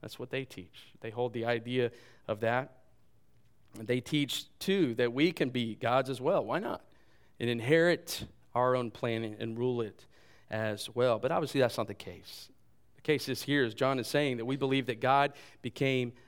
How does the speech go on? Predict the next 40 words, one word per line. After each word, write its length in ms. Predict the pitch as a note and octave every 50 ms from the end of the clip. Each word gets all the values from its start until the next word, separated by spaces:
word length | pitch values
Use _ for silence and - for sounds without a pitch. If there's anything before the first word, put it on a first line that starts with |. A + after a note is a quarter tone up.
| - -
a 60 | A2+
man 260 | A#2+ B2 B2+ B2 A2+
and 100 | A2 G#2+
took 240 | - - C#3+ B2+ -
on 200 | B2+ A#2+ A#2 A2
flesh 420 | - - B2+ A#2 A2+ G#2+ - - -
at 240 | - A#2 A2+ - -
the 160 | - G#2+ A2 - - - - - - -
conception. 560 | - A2 - - - G#2+ G2 - - - - - - - - - - - - - - - - - - - - - _ _ _ - - - - -
That's 160 | - F#2+ -
what 100 | - A#2+
John 360 | - - C3+ C3 C3 B2+ B2 A#2+
one 180 | C#3 C#3 A#2+
fourteen 420 | - - D3 C3 - - C#3+ C3+ A#2
says, 300 | - - C#3+ C3 B2 C3
"The 80 | -
Word 280 | A#2 C#3 D3 D#3 D3 C3
became 360 | D3 D3 D3 - D3+ C3+ A#2+
flesh, 380 | - - D3 C#3+ C#3 C3+ C3+ -
he 100 | D3+ C3+
dwelt 480 | A2+ - B2+ C3+ D3 D#3 D3+ - -
among 360 | D#3 C#3 C3+ C3+ C3+ C3+ C3
us." 380 | A#2+ G#2 A2+ - - - - - - - - - - - - - - - - - - -
Not 220 | - A2+ A#2+ B2+ C3+
only 180 | C3 C3 C3 A#2
that, 400 | A2 B2 B2 B2 B2 A#2 A2 - G#2
in 80 | A2
John 260 | G#2+ B2+ B2 B2 B2
one 180 | B2 A#2+ A#2 A#2
eighteen, 440 | A#2 A2 G#2+ - - C3+ B2+ A#2+ A2
it 80 | F#2+
says, 240 | - - C3 A#2 A2
"No 80 | B2+ C3
one 100 | C#3 C3
has 80 | B2+
seen 220 | - - C#3+ C3 A#2
God 240 | C3 B2+ B2+ B2 B2
at 80 | A#2
only 180 | A#2+ A#2+ A#2+ A2+
time, 380 | - - A#2+ G2 F#2+ F#2 F#2